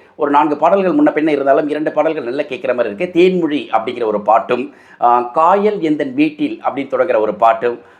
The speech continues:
ஆ, மனசு அப்படியே விட்டு, தியேட்டர் விட்டு வெளியே வந்தா கூட நம்மளுக்குள்ள அப்படியே ரீங்கரிச்சுக்கிட்டே இருக்கக்கூடிய பாட்டு. இது ரெண்டு பாட்டுமே தமயந்தி எழுதியிருக்காங்க திரைப்படத்தினுடைய இயக்குனராக.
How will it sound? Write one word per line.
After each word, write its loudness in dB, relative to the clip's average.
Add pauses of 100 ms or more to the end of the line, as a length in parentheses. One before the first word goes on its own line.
(140)
ஆ, 2
மனசு 0
அப்படியே 2
விட்டு, -2 (420)
தியேட்டர் 2
விட்டு -4
வெளியே 0
வந்தா 0
கூட -4
நம்மளுக்குள்ள -4
அப்படியே -2
ரீங்கரிச்சுக்கிட்டே -2
இருக்கக்கூடிய -4
பாட்டு. 0
இது -2
ரெண்டு 0
பாட்டுமே 0
தமயந்தி 2
எழுதியிருக்காங்க -2 (320)
திரைப்படத்தினுடைய 0
இயக்குனராக. 0